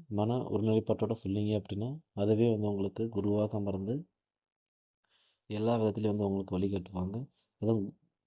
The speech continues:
தாத்ரேயரோட மந்திரம் வந்து பார்த்தீங்கன்னா, மிகவும் சிறந்த பலனை வந்து கொடுக்கக்கூடியது. அதனால மிகுந்த நம்பிக்கையோடையும், நம்பிக்கையோட வந்து நீங்க ஜெபிச்சீங்க அப்படின்னா, உங்களுக்கு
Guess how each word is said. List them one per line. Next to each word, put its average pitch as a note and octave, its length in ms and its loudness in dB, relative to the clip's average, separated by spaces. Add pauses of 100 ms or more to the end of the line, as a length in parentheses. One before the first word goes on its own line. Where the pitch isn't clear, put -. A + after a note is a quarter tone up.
(200)
தாத்ரேயரோட A#2 560 4
மந்திரம் G#2 320 0
வந்து G#2+ 120 -2
பார்த்தீங்கன்னா, G#2 340 -4
மிகவும் A2 400 0
சிறந்த A2+ 280 2
பலனை G#2+ 340 0
வந்து G2+ 260 0
கொடுக்கக்கூடியது. F#2+ 520 -4
அதனால G2+ 320 -2 (720)
மிகுந்த B2+ 400 2
நம்பிக்கையோடையும், A2 880 2 (1300)
நம்பிக்கையோட A2+ 480 2
வந்து A#2+ 180 2
நீங்க G#2 140 2
ஜெபிச்சீங்க G#2 420 -2
அப்படின்னா, G#2+ 300 0
உங்களுக்கு G2 340 -2